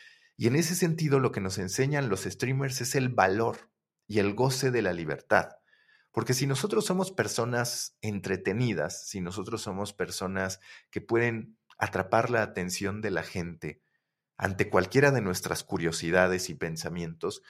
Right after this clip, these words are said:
tenemos algo más poderoso que cuando dependemos únicamente de la historia que estamos contando. Pensemos que la gente con quien se casa, en términos amorosos,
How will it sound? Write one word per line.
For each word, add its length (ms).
tenemos 420
algo 200
más 280
poderoso 540
que 140
cuando 300
dependemos 640
únicamente 840
de 140
la 100
historia 460
que 60
estamos 340
contando. 600
Pensemos 440
que 120
la 80
gente 420
con 220
quien 260
se 220
casa, 560
en 580
términos 480
amorosos, 720